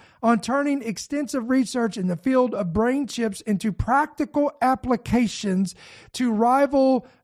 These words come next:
Musk Neuralink. Look at their, look at their endeavors here, guys. Quote,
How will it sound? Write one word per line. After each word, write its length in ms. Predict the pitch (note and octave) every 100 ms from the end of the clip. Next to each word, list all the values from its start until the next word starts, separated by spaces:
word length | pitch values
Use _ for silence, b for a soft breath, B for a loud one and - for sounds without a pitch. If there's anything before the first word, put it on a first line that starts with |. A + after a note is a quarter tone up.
| -
Musk 560 | F#3 A3 B3+ - - -
Neuralink. 1000 | A3 G#3 C4 C4 A#3 A3 G#3 E3 - - _ _ _ _ _ _ _ _ _ _ _ -
Look 340 | A#3 C4+ D#4+
at 140 | F4+ -
their, 320 | D#4 C4+ - _ _ _
look 280 | B3+ D4+ F4+
at 100 | F#4
their 180 | F#4 D#4+
endeavors 680 | C4 G3+ B3+ C4 G#3 F3+ C#3+
here, 180 | G3 E3
guys. 380 | E3+ F3+ G3 - _ _ _ _ _ _ -
Quote, 560 | - E4 C#4+ B3 -